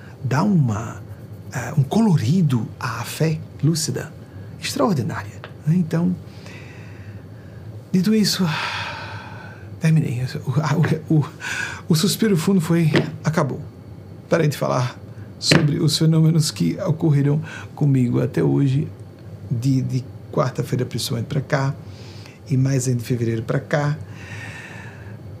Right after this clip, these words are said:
Ah, o apocalipse não vai acontecer agora. Nós vamos entrar muito mais no processo de apocatástase, que é a a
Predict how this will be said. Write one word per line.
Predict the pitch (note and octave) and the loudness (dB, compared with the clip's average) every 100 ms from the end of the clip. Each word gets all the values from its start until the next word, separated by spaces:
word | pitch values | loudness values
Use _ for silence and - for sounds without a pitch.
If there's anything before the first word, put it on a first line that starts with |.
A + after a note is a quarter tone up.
| - - | -8 0
Ah, | D3 C#3 C#3 | 2 4 4
o | |
apocalipse | D#3+ E3 E3 D3 C3+ - - | 4 2 2 2 2 0 2
não | D3 F3+ | 4 4
vai | C#3+ C3+ | 4 2
acontecer | - B2+ B2 - | 0 -2 0 0
agora. | A#2+ B2 C3+ A#2 C#3 C#3+ C3 - - - - | 0 0 2 2 2 0 -2 -10 -16 -12 2
Nós | D3 C3+ | 4 6
vamos | D#3 C#3 - | 4 2 0
entrar | E3 C#3+ C#3 | 0 2 4
muito | C#3+ D#3 | 4 4
mais | C#3+ C#3 | 4 4
no | C3 | 2
processo | C3 B2 - C#3+ A#2 | 2 0 2 0 0
de | |
apocatástase, | C#3 D#3 D#3 D3+ D3 C#3+ - C3+ A2 B2 | 0 0 -2 0 0 0 0 0 2 -2
que | A#2+ C3+ | 0 -2
é | B2 | 0
a | B2 A#2+ - - - - | -4 -6 -10 -14 -16 -2
a | B2+ A#2 | 0 2